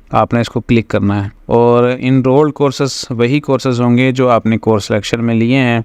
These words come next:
और यहाँ पे देखें तो ये छः सब्जेक्ट हमें नज़र आते हैं जो मैंने आपको यहाँ पे दिखाए हैं, पाँच सौ दस, पाँच सौ बारह, तेरह, सत्रह, उन्नीस, बीस, दस, बारह, तेरह, सत्रह, उन्नीस, बीस, दस, बारह, सत्रह, दस, बारह, तेरह, सत्रह, उन्नीस और बीस। ठीक है, अब फ़र्ज़ करें,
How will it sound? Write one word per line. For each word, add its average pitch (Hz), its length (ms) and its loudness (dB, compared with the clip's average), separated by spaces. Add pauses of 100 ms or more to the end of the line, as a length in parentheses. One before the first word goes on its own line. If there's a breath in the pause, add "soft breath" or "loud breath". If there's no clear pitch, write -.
(160)
और 123 160 2
यहाँ 120 200 2
पे 120 140 -2
देखें 113 380 -2
तो 117 240 2
ये 113 160 2
छः 120 320 0
सब्जेक्ट 104 480 -2
हमें 104 200 -2
नज़र 104 220 0
आते 104 240 0
हैं 120 240 0
जो 107 140 2
मैंने 104 200 2
आपको 98 280 0
यहाँ 104 260 0
पे 101 120 -2
दिखाए 120 300 -2
हैं, 123 220 0 (120)
पाँच 131 180 0
सौ 143 140 -4
दस, 139 280 0
पाँच 127 240 0
सौ 131 140 -6
बारह, 117 380 2
तेरह, 113 420 0
सत्रह, 113 380 0
उन्नीस, 110 440 0
बीस, 95 520 -6 (220)
दस, 120 220 0
बारह, 120 340 2
तेरह, 123 320 0
सत्रह, 120 300 -2
उन्नीस, 110 340 -2
बीस, 135 440 -2 (180)
दस, 139 440 -2
बारह, 117 520 2
सत्रह, 120 720 -2 (280)
दस, 123 180 0
बारह, 123 300 2
तेरह, 120 460 2
सत्रह, 120 520 -2
उन्नीस 117 400 0
और 110 140 0
बीस। 98 440 -4
ठीक 135 240 -2
है, 135 180 0
अब 127 140 0
फ़र्ज़ 151 320 -2
करें, 143 300 0